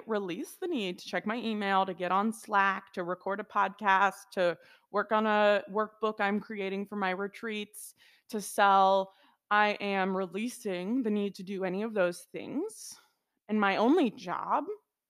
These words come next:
is to care for my child, is to hold him and to comfort him, right? I accept that today my productivity will be given to my child. And as soon as I accepted that, I was,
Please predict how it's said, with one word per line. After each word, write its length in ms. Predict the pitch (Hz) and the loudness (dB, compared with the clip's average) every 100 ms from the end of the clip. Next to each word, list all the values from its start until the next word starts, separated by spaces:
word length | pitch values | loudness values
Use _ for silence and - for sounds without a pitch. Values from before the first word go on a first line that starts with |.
| _ _ _ _ - | _ _ _ _ -6
is 160 | 240 - | -6 -6
to 100 | 220 | -6
care 220 | 233 180 | -2 -2
for 120 | 196 | -4
my 200 | 180 165 | -6 -6
child, 340 | - 175 135 | -6 -4 -4
is 140 | 165 - | -6 -10
to 80 | 185 | -6
hold 300 | 208 202 226 | 0 0 0
him 260 | 240 262 | -2 0
and 100 | 190 | -2
to 80 | - | -6
comfort 440 | - 156 160 - 170 | -10 -10 -8 -14 -16
him, 180 | - - _ _ _ | -18 -20 _ _ _
right? 180 | 160 170 - | -6 -4 -2
I 80 | 196 | -2
accept 640 | 196 - - 196 - - | -4 -10 0 0 0 -2
that 160 | 226 - | -4 -4
today 600 | 226 208 139 101 262 381 240 _ _ _ _ _ _ _ _ _ _ - | -8 -8 -8 -6 -8 -8 _ _ _ _ _ _ _ _ _ _ _ -4
my 260 | 220 214 214 | 2 2 0
productivity 840 | - 220 233 247 - 175 180 294 | 4 6 6 4 -2 -6 -2 -2
will 180 | 381 214 | 0 -2
be 140 | 208 | -4
given 340 | 202 185 175 175 | -2 -2 -2 -6
to 120 | 175 | -8
my 140 | 165 | -10
child. 400 | - - - - - _ _ _ _ _ _ _ _ _ _ _ - _ _ _ _ _ _ _ _ _ | -10 -10 -8 -10 -14 _ _ _ _ _ _ _ _ _ _ _ -20 _ _ _ _ _ _ _ _ _
And 100 | 202 | -2
as 160 | 214 190 | -2 -4
soon 300 | - 285 403 | -2 2 2
as 80 | 240 | 2
I 100 | 190 | 2
accepted 560 | 175 - 175 - 180 175 | 0 -6 -10 -8 -8 -8
that, 180 | 165 | -2
I 140 | 165 165 | 0 0
was, 260 | 175 - | -2 -6